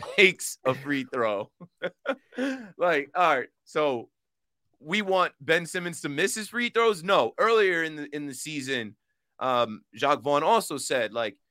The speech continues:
we, you know, we depend on Ben and we expect him to knock those down. I think they put him in the game.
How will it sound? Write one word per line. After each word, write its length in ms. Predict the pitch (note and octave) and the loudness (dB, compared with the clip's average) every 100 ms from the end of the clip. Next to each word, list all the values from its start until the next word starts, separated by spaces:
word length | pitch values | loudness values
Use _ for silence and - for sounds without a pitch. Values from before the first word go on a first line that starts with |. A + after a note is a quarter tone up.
| _ | _
we, 220 | B2 C#3+ - | -4 -4 -4
you 120 | C3 | -2
know, 100 | B2+ | 0
we 160 | C3+ D3 | 2 0
depend 360 | D3 D#3+ D3+ | 0 0 2
on 240 | D3 C#3+ C3 | 2 2 2
Ben 260 | C#3+ C#3 | 2 2
and 120 | B2+ | 0
we 120 | B2+ C3 | -2 -4
expect 400 | - - C3+ C3+ | -2 0 0 -2
him 100 | B2 | -2
to 80 | |
knock 280 | A#2+ A#2+ A#2+ | 2 2 2
those 220 | A#2+ A2+ | -2 -6
down. 360 | - A2+ G#2+ G#2 | -2 0 0 -2
I 100 | A#2 | -4
think 240 | D#3+ E3 | -4 -4
they 220 | E3 D#3+ D3+ | -2 -2 -4
put 240 | - F#3 | -6 -6
him 100 | F3 | -4
in 60 | E3+ | -6
the 80 | |
game. 440 | C3 D3 D#3+ D3+ | -2 0 0 -4